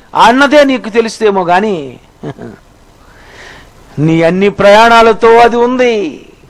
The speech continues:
అది ప్రయాణం చేస్తుంది. దేవుడు చెప్పినటువంటి మాటను విని ఎక్కడికి తీసుకొని వెళ్ళమంటే అక్కడికి తీసుకొని వెళుతుంది,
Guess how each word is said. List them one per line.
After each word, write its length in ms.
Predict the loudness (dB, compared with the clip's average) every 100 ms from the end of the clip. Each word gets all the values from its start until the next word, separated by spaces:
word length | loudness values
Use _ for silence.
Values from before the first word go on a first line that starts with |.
| _ _ _ _ _ _ _ _ _ _ _ -20 -20 -10 -2
అది 220 | 0 0
ప్రయాణం 560 | 0 2 4 4 0 2
చేస్తుంది. 500 | 0 0 -4 -2 -2 -2 -6 -10 -14 -18 -20 -20 -20 _ _ _ _ _ _ _ _ _ -14 -8
దేవుడు 600 | 0 2 4 2 0 -2
చెప్పినటువంటి 600 | -2 -2 0 2 0 0
మాటను 520 | 0 0 0 0 0
విని 300 | 0 0 0
ఎక్కడికి 380 | -2 -2 -2 -2
తీసుకొని 460 | -4 -4 -2 0
వెళ్ళమంటే 500 | 2 2 2 0 0
అక్కడికి 260 | 0 0 -2
తీసుకొని 400 | -2 -6 -2 0
వెళుతుంది, 640 | 0 0 -4 -4 -4 -6